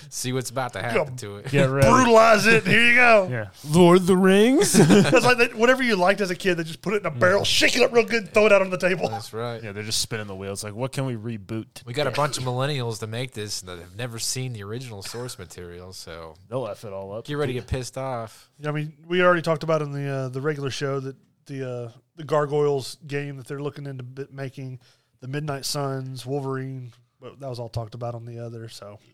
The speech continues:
Speaker 1: Yeah. Well, I don't know. Um, I don't really have much favor for Disney right now, 'cause what's the last thing they did that was well?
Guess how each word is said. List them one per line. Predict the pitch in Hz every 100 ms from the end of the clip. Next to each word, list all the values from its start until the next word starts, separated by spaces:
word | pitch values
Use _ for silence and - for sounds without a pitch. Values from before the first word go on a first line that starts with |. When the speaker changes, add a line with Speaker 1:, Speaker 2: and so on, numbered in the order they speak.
| -
Speaker 1:
Yeah. | 117 107 104 - _ _ _ -
Well, | 143 147 - _ _ _ _ _
I | 120 151
don't | 147
know. | 143 113 101 -
Um, | 120 120 117 - _ _ _ _ -
I | 117
don't | 143 175 139
really | 127 123 113 -
have | 117 104 101
much | 104 95 -
favor | 101 98 92 87
for | -
Disney | 87 95 87 87
right | 80 80 71
now, | 80 78 82 - _ _ _
'cause | - 90 87 - _ _ _ _ _ _
what's | 185
the | 139
last | 104 87 -
thing | 92
they | 82
did | 87 80
that | 65
was | 73 65
well? | 76 76 69 71